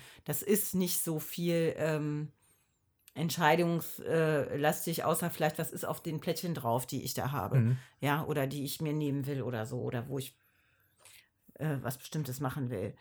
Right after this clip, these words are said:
Speaker 1: Das macht's für mich persönlich überschaubarer.
Speaker 2: Mhm.
Speaker 1: So, weil, ja.
Speaker 2: Ja. Und ansonsten gibt's ja dann noch Lisboa. Das wird ja von vielen als sein Bestes angesehen. Und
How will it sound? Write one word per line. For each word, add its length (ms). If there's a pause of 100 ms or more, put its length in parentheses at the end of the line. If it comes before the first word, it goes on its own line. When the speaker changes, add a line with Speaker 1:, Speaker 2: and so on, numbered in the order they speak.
(340)
Speaker 1:
Das 400 (400)
macht's 540
für 180
mich 240
persönlich 500
überschaubarer. 840 (220)
Speaker 2:
Mhm. 160 (420)
Speaker 1:
So, 120
weil, 300 (840)
ja. 300 (1040)
Speaker 2:
Ja. 100 (380)
Und 160
ansonsten 440
gibt's 200
ja 100
dann 140
noch 320
Lisboa. 680 (140)
Das 160
wird 120
ja 60
von 160
vielen 260
als 220
sein 300
Bestes 400
angesehen. 600 (480)
Und 160